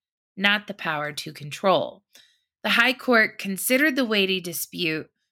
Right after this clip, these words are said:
through two separate cases Wednesday, and the cases are nearly identical. In both,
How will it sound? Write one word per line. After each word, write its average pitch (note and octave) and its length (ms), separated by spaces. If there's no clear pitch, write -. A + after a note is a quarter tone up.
through A#3 140
two C4+ 220
separate A3 400
cases D3 600
Wednesday, C#3+ 600
and E3+ 140
the E3 60
cases F#3 420
are F3+ 100
nearly F3+ 460
identical. D3+ 760
In F3 260
both, F#3 560